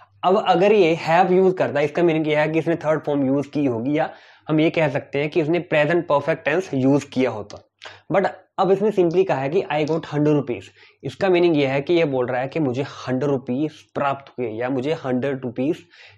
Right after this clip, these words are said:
मिले, कहीं से मिले या किसी ने दिए। तो इसका मीनिंग सबसे पहले ये होता है कि किसी चीज को प्राप्त करना। जैसे कह-, हम कह सकते हैं कि he got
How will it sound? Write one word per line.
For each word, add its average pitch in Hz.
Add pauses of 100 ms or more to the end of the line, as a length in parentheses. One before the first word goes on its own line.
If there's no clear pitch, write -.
(100)
मिले, 165
कहीं 147
से 185
मिले 160
या 185
किसी 160
ने 160
दिए। 131 (1200)
तो 190
इसका 202
मीनिंग 185
सबसे 170
पहले 175
ये 143
होता 127
है 143
कि 202
किसी 143
चीज 135
को 175
प्राप्त 135
करना। 110
जैसे 127 (220)
कह-, 131 (120)
हम 131
कह 131
सकते 123
हैं 143 (320)
कि 175
he 156
got 147